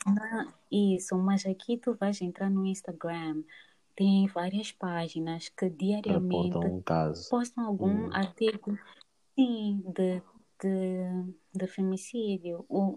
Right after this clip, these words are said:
Speaker 1: um dos maiores foi, ah, em dois mil e dezenove, de, de uma estudante de facu-, de uma faculdade aqui, que ela foi morta num post office.
Speaker 2: Yeah,
Speaker 1: Post office
Speaker 2: Correios.
Speaker 1: é ali onde vai,
Speaker 2: Yeah.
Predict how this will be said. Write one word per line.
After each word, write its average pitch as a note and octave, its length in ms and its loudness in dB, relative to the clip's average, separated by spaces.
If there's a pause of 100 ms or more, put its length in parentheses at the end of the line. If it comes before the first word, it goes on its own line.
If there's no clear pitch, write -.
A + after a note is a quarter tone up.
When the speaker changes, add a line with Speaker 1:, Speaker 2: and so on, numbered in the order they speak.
Speaker 1:
um A3 220 -2
dos - 260 -12 (100)
maiores F#3 640 -4
foi, F#3 460 -6 (640)
ah, F3 380 -4 (140)
em F3+ 120 -2
dois F3 220 -8
mil F3 160 -4
e F#3+ 100 -2
dezenove, E3+ 920 -8
de, F3 260 -2
de F3 120 -8
uma F3+ 320 -4 (160)
estudante E3 640 -8
de D#3+ 180 -10
facu-, - 420 -10
de D#3 100 -8
uma E3 160 -8
faculdade D#3+ 600 -8
aqui, F3 460 -8 (500)
que - 120 -4
ela F#3+ 220 0
foi G3 220 -4
morta F3+ 460 -4
num F3+ 400 -2
post F#3+ 340 0
office. F3+ 400 0
Speaker 2:
Yeah, F#2+ 180 6
Speaker 1:
Post G3+ 260 -2
office F#3+ 100 0
Speaker 2:
Correios. G2+ 560 4 (420)
Speaker 1:
é - 60 2
ali G3+ 240 2
onde G#3+ 180 -2
vai, E3 200 -6
Speaker 2:
Yeah. - 220 -4